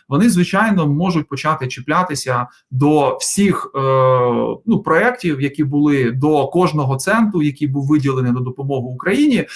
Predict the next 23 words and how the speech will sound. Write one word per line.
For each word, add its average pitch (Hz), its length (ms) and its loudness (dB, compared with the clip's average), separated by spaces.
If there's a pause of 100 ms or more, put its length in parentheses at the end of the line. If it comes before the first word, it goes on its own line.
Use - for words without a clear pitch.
(140)
І 147 60 -4
тут 240 200 2
ми 202 60 4
можемо 180 380 4
мати 180 260 2
одну 143 200 0
дуже 143 240 -2
велику 127 360 -2
проблему. 113 440 -4 (100)
І - 20 -12
суть 220 240 2
цієї 208 180 4
проблеми 185 500 4
полягає 165 360 2
в - 80 -6
тому, 277 400 0 (220)
що - 160 0
на 196 180 6
відміну 190 680 4
від 135 140 0
американської 156 680 0
сторони, 185 600 0 (460)
е, 147 380 4